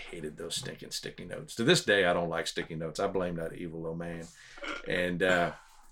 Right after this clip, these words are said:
one day I raced into the office early and I got there and there, and, and there was no sticky note. I went, "Oh," I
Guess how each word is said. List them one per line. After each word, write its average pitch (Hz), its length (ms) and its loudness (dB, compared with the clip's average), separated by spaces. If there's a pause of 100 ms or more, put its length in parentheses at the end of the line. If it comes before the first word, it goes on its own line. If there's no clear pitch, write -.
(160)
one 123 200 10
day 120 120 12
I 101 100 12
raced 104 360 8
into 95 140 -2
the 87 100 2
office 87 360 2
early 90 340 -2
and 82 80 -8
I 82 80 -8
got 87 300 -2
there 82 120 0
and 80 120 -6
there, 80 140 -10 (140)
and, 82 240 -8
and 87 120 -4
there 80 60 -2
was 76 120 -6
no - 80 -10
sticky - 320 -10
note. - 260 -14
I - 60 -20
went, - 100 -20 (280)
"Oh," - 180 -8 (480)
I - 80 -10